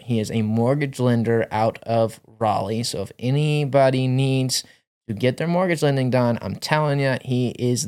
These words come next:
the disc golf supporting guy. He helps with leagues down there. He's super nice. Even though he's out of state, I'm telling ya,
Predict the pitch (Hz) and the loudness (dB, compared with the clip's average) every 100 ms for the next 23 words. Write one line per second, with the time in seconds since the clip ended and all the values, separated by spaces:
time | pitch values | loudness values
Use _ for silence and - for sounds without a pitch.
0 | 110 127 131 131 135 127 127 - 127 123 | 0 2 2 2 0 0 0 0 2 2
1 | 120 - 120 - 127 123 120 120 113 - | 0 -2 -8 -2 2 2 2 -2 -4 -4
2 | 113 107 107 123 110 113 117 - 110 131 | 0 2 0 -6 -6 -4 -4 -4 -2 2
3 | 156 151 147 147 143 139 135 123 104 - | 2 2 2 2 4 2 2 2 0 -2
4 | - 175 170 156 135 127 120 - 151 165 | 0 0 2 2 2 2 0 0 0 2
5 | 165 139 - 123 117 - 117 113 - 104 | 4 2 2 0 0 0 0 -2 -4 -8
6 | - - 147 139 135 131 | -6 0 2 2 2 0